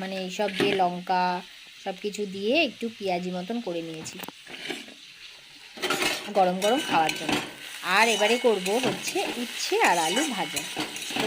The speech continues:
উচ্ছে আলু ভাজা কিন্তু এই গরমের জন্য খুবই ভালো লাগে। আর তো উচ্ছে আলু ভাজা করছি। আর আমি আবার উচ্ছে আলু ভাজার সাথে একটু পেঁয়াজ দিই। তো এখানে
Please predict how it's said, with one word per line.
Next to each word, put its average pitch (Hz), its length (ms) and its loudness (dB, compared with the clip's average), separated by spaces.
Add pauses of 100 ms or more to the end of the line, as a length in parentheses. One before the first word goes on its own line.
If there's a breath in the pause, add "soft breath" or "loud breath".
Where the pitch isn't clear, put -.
উচ্ছে - 280 2
আলু 240 160 8
ভাজা 220 300 4
কিন্তু 220 240 2
এই 220 80 2
গরমের 196 400 4
জন্য 214 140 2 (100)
খুবই 233 180 2
ভালো 233 340 6
লাগে। 240 180 2 (500)
আর 175 440 0
তো 208 60 0 (100)
উচ্ছে - 260 -4
আলু 233 120 4
ভাজা 226 240 2
করছি। 240 320 -2
আর 226 140 8
আমি 220 360 4
আবার 247 160 6
উচ্ছে 196 500 0
আলু 226 140 4
ভাজার 202 400 2
সাথে 226 200 -4
একটু 247 120 -4 (140)
পেঁয়াজ 185 320 4 (140)
দিই। 151 120 -10 (600)
তো 196 60 -6 (200)
এখানে 214 240 0